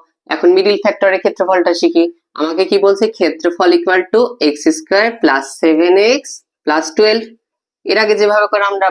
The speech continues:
বর্ডার বর্ডার দিয়ে দিলাম, কারণ ক্ষেত্রফলটা তো আমার এটাই। তারপর আমার প্রস্থ বলছে x plus four, দৈর্ঘ্য equal to কত। আমরা যখন মিডল ফ্যাক্টর পাবো, তখন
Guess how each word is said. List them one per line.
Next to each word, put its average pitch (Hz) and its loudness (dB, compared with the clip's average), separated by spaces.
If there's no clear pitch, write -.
বর্ডার 208 0
বর্ডার 190 0
দিয়ে 220 2
দিলাম, 202 2
কারণ 170 2
ক্ষেত্রফলটা 175 0
তো 180 -2
আমার 190 0
এটাই। 220 0
তারপর 160 -4
আমার 202 2
প্রস্থ 175 -2
বলছে 196 2
x 156 -2
plus 208 -4
four, 226 0
দৈর্ঘ্য 175 2
equal 165 2
to 165 -2
কত। 185 -4
আমরা 180 0
যখন 214 0
মিডল 285 4
ফ্যাক্টর 233 -2
পাবো, 120 -2
তখন - -16